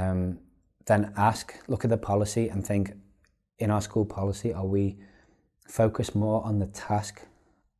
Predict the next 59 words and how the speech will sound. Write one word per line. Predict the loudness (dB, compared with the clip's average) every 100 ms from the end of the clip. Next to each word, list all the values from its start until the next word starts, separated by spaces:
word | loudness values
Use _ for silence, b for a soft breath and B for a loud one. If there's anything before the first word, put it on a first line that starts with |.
| _ _ _
of | -6 -4 -10 _ _ -4
marking | -2 -2 -2
and | -4
feedback, | -2 -4 -2 -4 -6 -8 -20 _ _ _ -4
or | -2
are |
we | -2
focusing | -4 -6 -6 -6 -4
more | -4 -4
on | -6
the |
learning | -6 -6 -4 -4
and | -4 -4
the |
outcomes | -8 -8 -4 -4 -4
from | -6
it? | -6 -8 b b b b b b _
What | 2
I | 4
mean | 4 4
by | 2
that | 2 0
is | 0 2
when | 6
we | 8
were | 8
looking | 6 2 0
at | 0 -6 -12
a | -8
book | -6 -6
scrutiny | -2 0 2 0
years | 0 -4
ago, | 0 2 2 -2 -18 _ _ _
we | 4 4
were | 4 -2 -20 _ _
checking | -6 -6 0 0
not | 0 -2
so | -2
much | -2 -2
to |
see | -2 0 2
the | 0
impact | 0 0 -4 -8 -4
of | -4
it | -4
and | -8 -8
is | -8
it | -6
making | -8 -8 -10
progression, | -8 -10 -6 -6 -4
but |
we're | -6 -8
saying, | -8 -8
have | -8 -10
they | -10
done | -8 -8
the | -10
two | -12 -12
stars? | -12 -12 -12